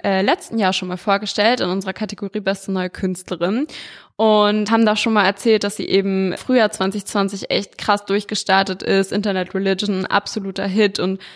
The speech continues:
seitdem steigt sie irgendwie die Karriereleiter einfach immer weiter nach oben.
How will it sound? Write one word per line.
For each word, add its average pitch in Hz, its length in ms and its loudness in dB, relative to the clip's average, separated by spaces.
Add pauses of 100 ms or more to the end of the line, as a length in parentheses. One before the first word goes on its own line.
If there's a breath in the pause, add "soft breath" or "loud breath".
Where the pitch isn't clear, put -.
(120 loud breath)
seitdem 208 640 0
steigt 208 420 0
sie 170 120 2
irgendwie 208 160 2
die 196 80 -6
Karriereleiter 202 840 2
einfach 202 360 -2
immer 208 260 -2
weiter 202 280 -2
nach 185 140 -2
oben. 196 480 -4